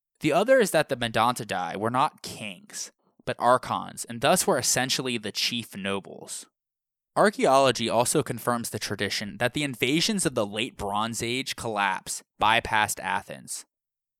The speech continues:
Still, if the story about the Achaeans taking refuge at Athens is true,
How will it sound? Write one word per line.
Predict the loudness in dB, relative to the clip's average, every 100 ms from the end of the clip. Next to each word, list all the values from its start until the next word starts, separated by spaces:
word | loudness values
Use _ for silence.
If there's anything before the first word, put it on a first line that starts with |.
| _
Still, | -10 0 2 2 0 _ _ _ _
if | -12
the | -2
story | 0 4 6 6
about | 4 2 2
the | 0
Achaeans | 0 -2 -2 -2 -2
taking | -4 -4 -2
refuge | 0 0 0 -6 -6 -4
at | -2
Athens | 2 0 -2 -12 -10
is | -8
true, | -6 -2 -2 -4